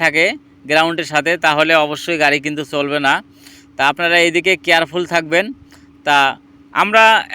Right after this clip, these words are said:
এখন এখানে দেখেন, আমরা জাম্পারিং করেছি। এখানে ভালো করে দেখেন,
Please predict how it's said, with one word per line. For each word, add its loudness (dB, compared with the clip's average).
এখন -2
এখানে -2
দেখেন, 0
আমরা -2
জাম্পারিং -2
করেছি। -4
এখানে -4
ভালো 0
করে -4
দেখেন, -2